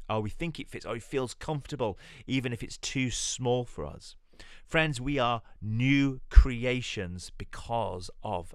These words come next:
the resurrection. The resurrection of Jesus transforms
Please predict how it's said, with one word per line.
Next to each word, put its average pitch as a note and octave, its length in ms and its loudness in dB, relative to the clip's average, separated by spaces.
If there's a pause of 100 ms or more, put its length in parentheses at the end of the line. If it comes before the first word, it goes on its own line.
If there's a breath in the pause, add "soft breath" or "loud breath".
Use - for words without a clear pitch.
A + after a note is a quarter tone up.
(120)
the G2+ 160 -6
resurrection. G2 880 -6 (760 loud breath)
The G2+ 100 -2
resurrection C3 760 0
of C3 140 -2
Jesus G2+ 360 -4
transforms C3+ 1080 0